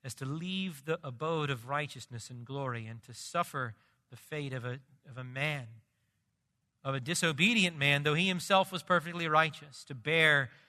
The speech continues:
the wrath that you burn rightly against all the wicked,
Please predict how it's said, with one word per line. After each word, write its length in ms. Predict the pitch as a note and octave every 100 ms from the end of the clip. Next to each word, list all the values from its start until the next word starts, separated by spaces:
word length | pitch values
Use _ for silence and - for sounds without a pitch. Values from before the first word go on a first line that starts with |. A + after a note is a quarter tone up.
| _ _ _ _
the 100 | A#2+
wrath 640 | C3 E3 F3 F3+ - - _ _ _ _ _ _ _ _ _ _
that 100 | C3
you 580 | D3 C#3 E3+ F#3+ F#3+ F#3+ G3
burn 400 | B2+ D#3 D#3+ D#3+ D#3 - C3
rightly 520 | D3 D#3 D#3+ C#3+ C#3 C#3
against 580 | B2 C3 B2 - - _ _ _ _ _ _ _ _ _ _ _ -
all 220 | B2+ C3
the 80 | A#2+
wicked, 320 | A#2+ B2 B2